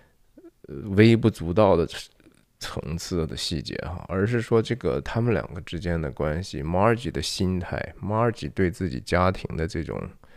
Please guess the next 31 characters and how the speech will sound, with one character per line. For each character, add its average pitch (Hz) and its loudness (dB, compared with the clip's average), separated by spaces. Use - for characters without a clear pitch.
是 - -2
否 64 -6
够 73 0
忠 90 -2
诚， - -8
他 87 -6
是 - -4
不 98 -2
是 95 -4
认 127 4
识 87 -2
到 85 2
生 110 2
活 90 2
当 87 -2
中 90 -6
什 85 0
么 82 0
是 - -6
最 113 0
重 95 0
要 73 0
的 - -2
这 80 -2
么 73 -4
样 60 -2
的 50 -10
一 - -10
个 - -10
判 57 -4
断， 65 -6